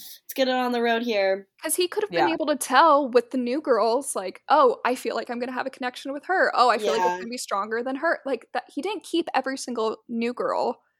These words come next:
Speaker 1: Yeah.
Speaker 3: Yeah.
Speaker 2: He,
Speaker 1: Yeah.
Speaker 2: I don't know, the whole thing is ridiculous, but then we get to the intro for the new one-on-one date that is coming
Speaker 1: Okay.
Speaker 2: up, and everyone is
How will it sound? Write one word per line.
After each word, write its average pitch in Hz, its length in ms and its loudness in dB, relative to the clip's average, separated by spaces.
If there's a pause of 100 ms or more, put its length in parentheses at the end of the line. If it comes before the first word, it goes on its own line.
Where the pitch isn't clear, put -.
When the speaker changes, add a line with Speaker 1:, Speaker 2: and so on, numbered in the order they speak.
Speaker 1:
Yeah. 185 400 0
Speaker 3:
Yeah. 113 200 -4 (540)
Speaker 2:
He, 262 420 -4
Speaker 1:
Yeah. - 60 -20 (120)
Speaker 2:
I 240 100 2
don't - 140 -2
know, - 120 -6
the 233 100 -10
whole 294 140 0
thing 285 160 -4
is 247 120 -6
ridiculous, 220 580 -6
but 208 340 -2
then 226 140 -4
we 233 120 -6
get 220 240 -2 (140)
to 208 640 -6 (1160)
the 269 120 -2
intro 254 580 0
for 220 640 -2 (120)
the - 480 -12 (280)
new 226 640 -6 (580)
one-on-one 240 640 -4
date 277 420 -6 (100)
that 285 160 -10
is 320 120 -10
coming 294 380 -6
Speaker 1:
Okay. - 20 -4
Speaker 2:
up, 339 380 0 (420)
and 233 480 -4
everyone 254 460 0
is 220 520 -6